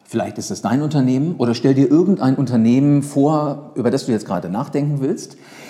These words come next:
Und dieses Unternehmen hat am Ende des Monats immer einen Buchführungsschluss. Damit sich das Unternehmen auf seine Kernkompetenz konzentrieren kann, nämlich etwas herzustellen,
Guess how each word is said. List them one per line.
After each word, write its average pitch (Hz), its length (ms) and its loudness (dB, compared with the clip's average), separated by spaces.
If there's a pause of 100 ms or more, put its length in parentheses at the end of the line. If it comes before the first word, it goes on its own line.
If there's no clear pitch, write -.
(140)
Und 117 160 -2
dieses 190 240 0
Unternehmen 127 680 2
hat - 200 -4
am 101 160 -2
Ende 123 220 0
des 117 200 -6
Monats 98 360 -2
immer 98 200 -4
einen 95 140 -6
Buchführungsschluss. - 1000 -8 (760)
Damit 101 360 -2 (260)
sich - 200 -6
das - 140 -8
Unternehmen 110 500 0
auf 107 140 -2
seine 90 240 -2
Kernkompetenz 143 880 -6
konzentrieren 135 720 -2
kann, 151 420 -4 (280)
nämlich 98 360 -2
etwas - 280 -6
herzustellen, 123 1000 -4